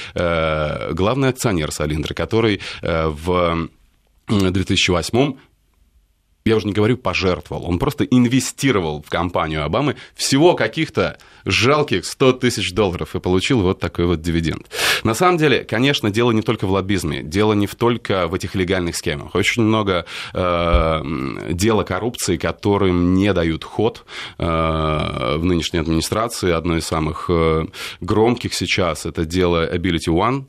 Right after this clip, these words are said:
дело об инвалидах, э, когда три миллиарда долларов, э, государственный бюджет выделяет на, э, помощь инвалидам, но эти деньги уходят, э, в организации,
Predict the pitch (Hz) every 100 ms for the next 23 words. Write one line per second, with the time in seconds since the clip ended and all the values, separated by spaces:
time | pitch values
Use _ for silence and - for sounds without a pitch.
0 | - 90 92 85 80 78 85 80 78 98
1 | 131 - - - - - 85 80 87 90
2 | 90 82 101 101 87 85 85 80 80 78
3 | 90 78 76 67 - 80 78 76 50 57
4 | 80 - 85 - 80 80 85 78 - 80
5 | 82 78 76 - 82 82 78 71 65 -
6 | - 82 78 64 80 87 76 87 80 76
7 | 76 82 131 147 - - - - 95 101
8 | 104 90 - 110 143 98 90 95 110 78
9 | 76 - 80 87 - - - - 82 78
10 | 76 - - 92 90 87 80 73 78 82
11 | - 123 131